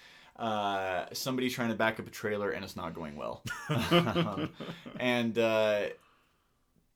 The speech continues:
he goes out there, and he's like, "Why can't people," you know, saying to himself, like, "Why can't people,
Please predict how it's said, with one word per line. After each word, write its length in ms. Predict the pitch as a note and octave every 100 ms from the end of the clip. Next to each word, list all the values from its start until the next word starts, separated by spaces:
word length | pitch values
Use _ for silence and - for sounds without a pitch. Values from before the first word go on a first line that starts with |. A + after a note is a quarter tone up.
| -
he 180 | C#3 D#3
goes 240 | F3 C#3
out 220 | A#2 A2+
there, 200 | A2+ A2
and 120 | G#2+
he's 180 | A2+ A2
like, 160 | A2 G#2
"Why 240 | G2 D#3 E3+
can't 400 | E3 C#3 C3 A#2 _ -
people," 340 | B2+ A#2+ A#2
you 80 | B2
know, 120 | A2
saying 260 | - A#2 A2+
to 80 |
himself, 240 | A2 G#2+ G#2+
like, 120 | G#2
"Why 120 | A#2
can't 240 | B2 B2 A#2+
people, 360 | A#2+ A#2 -